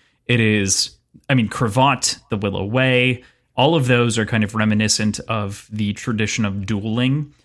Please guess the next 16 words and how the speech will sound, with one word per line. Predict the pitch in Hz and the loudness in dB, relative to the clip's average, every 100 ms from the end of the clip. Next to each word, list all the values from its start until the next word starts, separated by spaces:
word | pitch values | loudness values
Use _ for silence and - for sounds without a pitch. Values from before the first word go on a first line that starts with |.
| _ - | _ -6
And | 113 107 | -4 0
so | 113 104 101 101 98 _ _ _ _ | 0 2 0 -2 -6 _ _ _ _
the | 113 120 | -2 0
razor | 110 143 196 147 123 | 2 2 2 2 0
is | 110 | 0
sort | 135 113 | 0 0
of | 101 113 | -2 -2
wielded | 117 131 127 117 107 98 | -2 0 0 0 0 -2
as | 101 101 98 | -4 -4 -4
this | 110 - - | -2 -4 -2
weapon | 123 123 131 127 113 | -2 0 0 2 0
that | 107 - | -4 -4
describes | 107 - - 117 113 110 104 - | -4 -4 -2 0 0 -2 -4 -4
the | 101 | -4
right | 101 107 - - | 0 -2 -4 -8
to | - 107 | -6 -6